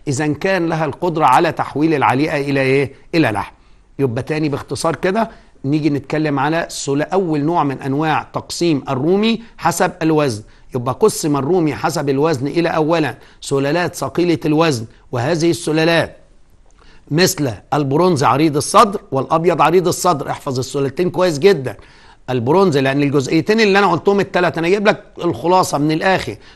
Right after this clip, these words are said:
وبمعلومة محترمة ومعلومة كويسة تقدر تعتمد عليها في الامتحان ان شاء الله. يبقى تاني السلالة ايه؟ السلالات ثقيلة الوزن ايه؟ البرونز عريض الصدر والابيض عريض الصدر.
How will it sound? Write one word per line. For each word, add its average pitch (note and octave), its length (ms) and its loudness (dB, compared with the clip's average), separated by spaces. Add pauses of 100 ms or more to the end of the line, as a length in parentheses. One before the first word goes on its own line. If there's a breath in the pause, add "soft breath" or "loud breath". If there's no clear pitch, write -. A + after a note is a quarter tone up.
(100)
وبمعلومة B2 680 0
محترمة G#3 540 0
ومعلومة D#3+ 520 0
كويسة F#3 600 0 (240 loud breath)
تقدر F#3 280 0
تعتمد D#3 480 -2
عليها D3 220 2
في - 140 -8
الامتحان B2 540 -4
ان A2+ 80 -8
شاء C#3 200 -4
الله. G2+ 220 -6 (340 soft breath)
يبقى D3+ 220 2
تاني D3+ 460 2
السلالة G#3 460 4
ايه؟ G3 220 6
السلالات E3+ 480 -2
ثقيلة G3 400 2
الوزن D#3+ 360 0
ايه؟ C#3+ 260 -2 (300 loud breath)
البرونز C#3 540 2
عريض C#3 320 2
الصدر G3+ 440 2 (100)
والابيض E3 560 0
عريض B2+ 320 2
الصدر. E3+ 400 -2